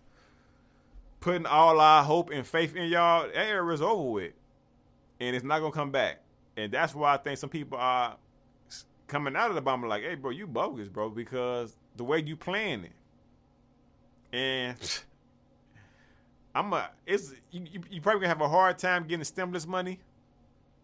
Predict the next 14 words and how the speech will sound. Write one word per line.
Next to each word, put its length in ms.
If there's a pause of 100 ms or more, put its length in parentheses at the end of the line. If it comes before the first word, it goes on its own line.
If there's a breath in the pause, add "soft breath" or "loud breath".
(320)
Look, 260
you 120
haven't 220
even 80
heard 120
Obama 340
talk 220
about 420
getting 340
help, 340 (600 soft breath)
getting 160
the 80
stimulus 380
cracking 400